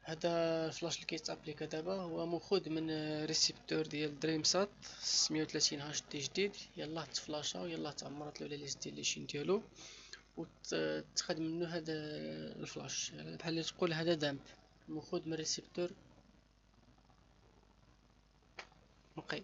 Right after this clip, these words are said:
ما فيهش مشاكل. من بعد ما يسالي الفلاش، عملية الفلاش وغيطير ديماري النيميريك، غادي خصكم تدخلوا للبلاصة ديال، آه، كونيكسيون ريزو ويفي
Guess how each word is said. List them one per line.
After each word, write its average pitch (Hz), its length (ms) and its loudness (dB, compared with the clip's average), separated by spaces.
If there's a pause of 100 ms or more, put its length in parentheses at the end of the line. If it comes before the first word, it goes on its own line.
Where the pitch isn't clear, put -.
(100)
ما 147 60 -12
فيهش 151 240 -4
مشاكل. 147 360 -6 (3000)
من 180 160 8
بعد 170 200 8
ما 175 80 10
يسالي 165 680 6
الفلاش، 143 420 -2
عملية 147 180 -2
الفلاش 147 400 -2
وغيطير 143 320 -4
ديماري 139 260 -2
النيميريك، 139 540 -2 (400)
غادي 160 120 0
خصكم - 460 -2
تدخلوا 151 440 -2
للبلاصة 147 440 -4
ديال، 143 300 -4
آه، 139 520 -2 (320)
كونيكسيون 139 560 0
ريزو 139 280 -4
ويفي 139 380 -2